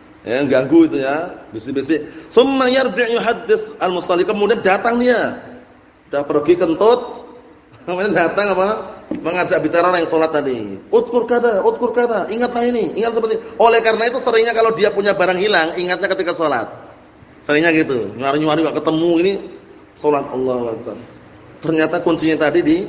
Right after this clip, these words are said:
di atas mobil. Ingatnya ketika sholat itu loh, seringnya gitu.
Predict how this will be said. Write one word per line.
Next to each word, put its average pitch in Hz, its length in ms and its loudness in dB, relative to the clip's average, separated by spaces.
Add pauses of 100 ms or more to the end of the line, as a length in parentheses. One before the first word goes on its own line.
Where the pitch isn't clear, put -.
(840)
di 131 80 -4
atas 127 160 -4
mobil. 131 480 -2
Ingatnya 247 400 2
ketika 254 240 0
sholat 254 240 2
itu 262 80 0
loh, - 480 -4
seringnya 214 400 -2
gitu. 139 320 -2